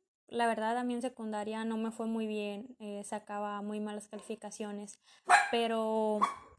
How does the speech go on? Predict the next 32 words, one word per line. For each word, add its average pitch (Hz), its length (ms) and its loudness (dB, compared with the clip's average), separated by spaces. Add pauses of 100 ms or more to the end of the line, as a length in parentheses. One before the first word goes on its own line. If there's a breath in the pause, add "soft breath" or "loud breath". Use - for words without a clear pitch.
(1120)
sí, - 200 -2
amigos, 220 580 0
este, 220 500 0
me 214 140 0
iba 208 160 0
súper 233 360 -6
mal 214 200 -4
en 220 100 -4
la 220 100 -6
secundaria, 202 720 -8
sacaba 202 500 -12
pésimas 208 460 -10
calificaciones 220 1000 -6 (560 soft breath)
y 294 240 2
faltaba 220 880 -2 (520)
casi 226 240 -2
todos 233 200 -2
los 214 160 -2
días. 196 340 -6 (100)
De 214 100 -2
hecho, 262 260 0
iba 247 380 -2 (140)
a 262 80 -6
la 254 100 -2
secundaria 220 580 -6
como 226 480 -6 (340)
dos 226 180 0
días 240 220 2
a 247 40 -2
la 240 100 -4
semana 208 520 -8
y, 190 260 -12